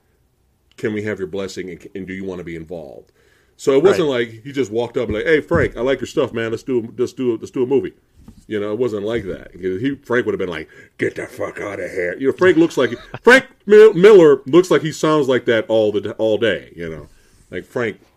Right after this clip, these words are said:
Speaker 1: going in McDonald's at the drive-thru. You know,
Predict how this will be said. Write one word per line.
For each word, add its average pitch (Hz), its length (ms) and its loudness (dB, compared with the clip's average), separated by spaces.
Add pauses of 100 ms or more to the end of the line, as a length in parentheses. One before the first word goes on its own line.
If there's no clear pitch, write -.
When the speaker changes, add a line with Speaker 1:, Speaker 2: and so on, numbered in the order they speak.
(340)
Speaker 1:
going 107 260 -2
in 101 140 -6
McDonald's 98 640 -8
at 82 100 -10
the 87 60 -18
drive-thru. 87 720 -10
You 82 100 -10
know, 78 300 -16